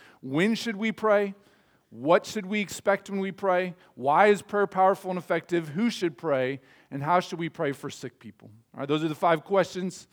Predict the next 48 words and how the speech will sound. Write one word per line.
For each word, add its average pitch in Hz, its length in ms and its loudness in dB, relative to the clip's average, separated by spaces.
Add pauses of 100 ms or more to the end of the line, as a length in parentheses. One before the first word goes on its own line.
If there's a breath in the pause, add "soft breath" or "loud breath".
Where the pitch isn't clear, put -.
(320 soft breath)
So 151 120 -8
let's 147 120 -4
just 160 240 -2
dig 180 180 2
into 170 240 -4
number 151 220 -2
one 147 240 -2
here. 127 160 -6
Question 180 380 -2
number 185 200 4
one, 190 500 4
when 214 280 2
should 196 400 2
we 165 300 -6
pray? 117 460 -8 (520)
When 185 220 2
should 214 180 -8
we 185 140 -2
pray? 143 180 -4
The 139 140 -2
short 233 480 10
answer 214 340 -2
to 190 120 -6
that 156 180 2
question, 196 420 0
which 165 180 -4
we'll 135 140 -6
flesh 160 320 -4
out 160 180 2
here 151 120 -6
in 147 80 -4
more 139 160 -2
detail, 175 400 -2
is 147 100 -4
simply 147 300 -6
this, 196 240 4 (340 loud breath)
is 156 120 -2
that 170 100 4
we 202 200 0
should 226 320 -2
pray 175 440 4
at 170 200 6
all 196 240 8
times 175 540 2
and 160 180 -2
in 160 80 0
all 160 220 4
circumstances. 139 1000 -10